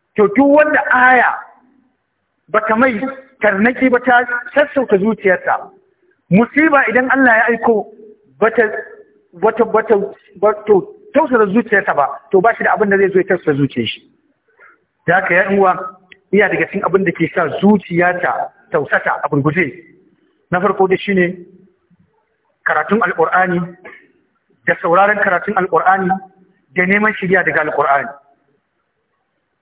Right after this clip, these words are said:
Wannan zai taimaka zuciyarka ta zama tana da taushi.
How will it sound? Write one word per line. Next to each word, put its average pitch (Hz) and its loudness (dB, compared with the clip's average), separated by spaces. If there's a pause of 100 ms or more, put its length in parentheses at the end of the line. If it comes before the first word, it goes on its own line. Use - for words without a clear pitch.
(100)
Wannan 226 2
zai 214 0
taimaka 202 2
zuciyarka 208 0
ta 180 -2
zama 190 -2
tana 196 0
da 139 0 (1040)
taushi. 220 -4